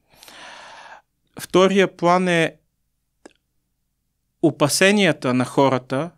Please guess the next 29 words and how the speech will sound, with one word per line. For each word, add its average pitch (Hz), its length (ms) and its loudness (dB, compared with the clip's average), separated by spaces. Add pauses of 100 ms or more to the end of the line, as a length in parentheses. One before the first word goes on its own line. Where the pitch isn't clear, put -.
(300)
на 135 140 -4
православните 135 680 0
християни 110 680 -8
и 110 80 -10
не 131 140 -6
само 165 300 0
на 123 100 0
християните 110 680 -8
от 104 180 -14
православната 110 440 -8
църква, - 360 -6
а 123 40 0
и 120 40 -2
от 110 120 -10
други 139 300 2 (360)
християни 131 460 -2
имат 180 220 -2
опасения, 175 500 -2
че - 140 -10
тази, 180 380 -2 (520)
ам, 123 720 -6 (280)
този 165 360 0
Л 185 140 2
Г 180 100 0
Б 143 120 -2
Т 170 200 0
дневен 151 460 2
ред, 151 240 2
който 151 580 2